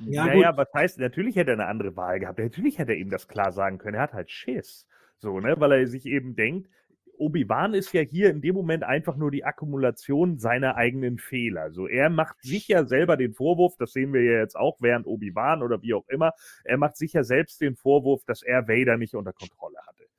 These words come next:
Speaker 2: So, und das ist eben genau das Ding. So, er konnte ihn halt nicht so gut ausbilden, wie Qui-Gon ihn ausgebildet hat oder wie Yoda eben andere ausgebildet hat.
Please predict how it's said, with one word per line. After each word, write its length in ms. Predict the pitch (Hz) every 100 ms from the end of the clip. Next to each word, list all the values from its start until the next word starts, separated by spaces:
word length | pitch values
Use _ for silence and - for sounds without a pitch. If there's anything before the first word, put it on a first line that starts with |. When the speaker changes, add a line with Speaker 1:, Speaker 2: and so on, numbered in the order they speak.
| _ _
Speaker 2:
So, 140 | 113
und 80 | 107
das 140 | 131 139
ist 100 | 143
eben 220 | 127 127
genau 260 | 110 98 95
das 180 | 101
Ding. 220 | - 85 80
So, 120 | 90
er 180 | 113 147
konnte 300 | - 139 131
ihn 260 | 127 151
halt 160 | 135 123
nicht 160 | 139 -
so 80 |
gut 160 | 117 120
ausbilden, 560 | 107 127 - 127 117 110
wie 120 | 107
Qui-Gon 640 | - 110 107 98 113 120
ihn 200 | 107 107
ausgebildet 640 | 90 90 - 87 85 80
hat 160 | 87 87
oder 200 | 123 127
wie 140 | 127
Yoda 420 | 127 135 147 135 113
eben 200 | 123 127
andere 300 | 117 131 101
ausgebildet 560 | 85 87 90 85 82 78
hat. 140 | 82